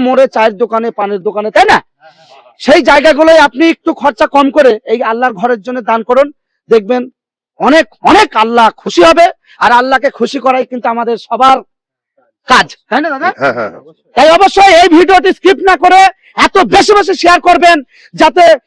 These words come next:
Speaker 1: এই পশ্চিম বাংলার নাই ভারতবর্ষের প্রত্যেকটা রাজ্য এবং ভারতবর্ষের বাইরে বিভিন্ন দেশে আমার ভাইরা যারা কর্মসূত্রে রয়েছেন, তাদের কাছে যাতে ভিডিওটি পৌঁছায়।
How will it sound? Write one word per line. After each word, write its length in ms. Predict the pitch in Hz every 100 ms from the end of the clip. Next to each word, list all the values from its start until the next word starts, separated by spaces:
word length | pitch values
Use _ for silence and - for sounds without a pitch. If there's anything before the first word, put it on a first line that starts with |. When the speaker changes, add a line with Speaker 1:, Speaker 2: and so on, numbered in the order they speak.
| _ -
Speaker 1:
এই 80 | 339 -
পশ্চিম 320 | 359 - 339 302 311
বাংলার 300 | 311 339 311 381
নাই 120 | 311 - _ _
ভারতবর্ষের 640 | 160 269 359 240 320 339 -
প্রত্যেকটা 460 | 381 - 392 - 370 349
রাজ্য 220 | 254 381 370 - - -
এবং 120 | 311 202
ভারতবর্ষের 540 | 277 370 349 - 330 254
বাইরে 260 | 294 381 320 247 _ _ _ _ -
বিভিন্ন 380 | 302 269 349 359 254 202
দেশে 240 | - 330 277 - _ -
আমার 200 | 277 311 262 175
ভাইরা 280 | 254 330 302
যারা 180 | 285 285 247 _ _ _ _
কর্মসূত্রে 540 | 269 294 349 320 - 302
রয়েছেন, 340 | 277 302 302 254 _ -
তাদের 200 | 262 294 285
কাছে 160 | 277 262
যাতে 180 | 262 262 247 _ 160
ভিডিওটি 320 | 240 254 247 240
পৌঁছায়। 360 | 226 202 208